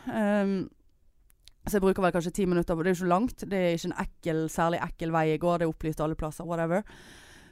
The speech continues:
Så gikk jeg og snakket med mamma i telefonen, og hun skulle høre hvordan det gikk, og så gikk jeg med ørepropper i ørene, sant?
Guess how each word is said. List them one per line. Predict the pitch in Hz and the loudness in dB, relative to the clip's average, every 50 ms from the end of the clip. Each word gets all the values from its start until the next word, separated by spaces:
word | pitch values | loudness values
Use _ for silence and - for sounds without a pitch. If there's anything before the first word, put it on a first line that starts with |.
| - - | -20 -8
Så | - - 339 330 320 302 294 | 2 6 8 8 10 10 8
gikk | 294 294 302 - - | 8 6 2 2 2
jeg | 233 | 2
og | 220 214 | 2 2
snakket | - 233 226 - 233 | 2 0 0 2 2
med | 240 214 208 | 2 6 6
mamma | 196 196 208 220 220 208 190 185 | 6 8 8 8 8 8 8 6
i | 185 | 6
telefonen, | - 190 185 180 220 220 214 202 202 226 269 302 277 | 2 0 0 0 2 2 2 2 4 6 6 8 8
og | 214 202 | 6 4
hun | 196 190 | 4 2
skulle | 180 - 185 180 175 | 0 2 2 2 4
høre | 175 185 | 2 2
hvordan | - 185 170 170 | 0 0 0 2
det | 170 165 | 2 2
gikk, | 202 254 262 - - | 2 0 0 -2 -4
og | - - | -4 -2
så | 240 226 | 0 -2
gikk | - - 214 190 | 0 0 0 2
jeg | |
med | 190 185 175 175 147 175 | 2 4 4 4 4 4
ørepropper | 180 175 185 202 - - 175 - - 147 147 | 4 4 2 0 -2 -2 -2 -2 -2 -2 0
i | 156 156 | 2 2
ørene, | 156 156 156 165 156 147 | 2 2 0 0 -4 -4
sant? | 143 165 160 208 214 - | -4 -4 -4 -4 -4 -8